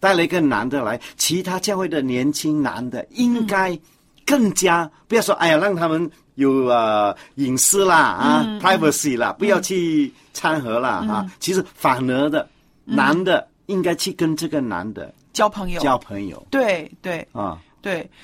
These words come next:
Speaker 2: 所以我也觉得呢，呃，当有一个，啊，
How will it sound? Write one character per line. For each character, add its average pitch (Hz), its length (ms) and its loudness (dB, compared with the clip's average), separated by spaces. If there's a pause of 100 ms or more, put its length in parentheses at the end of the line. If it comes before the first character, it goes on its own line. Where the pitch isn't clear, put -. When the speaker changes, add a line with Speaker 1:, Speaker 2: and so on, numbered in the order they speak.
(100)
Speaker 2:
所 349 180 0
以 330 120 2
我 196 200 -4
也 208 160 -2
觉 170 220 -6
得 180 200 -6
呢， 180 220 -4 (160)
呃， 165 340 -2 (120)
当 233 260 2
有 185 180 -6
一 151 120 -6
个， 190 300 -2
啊， 160 400 -4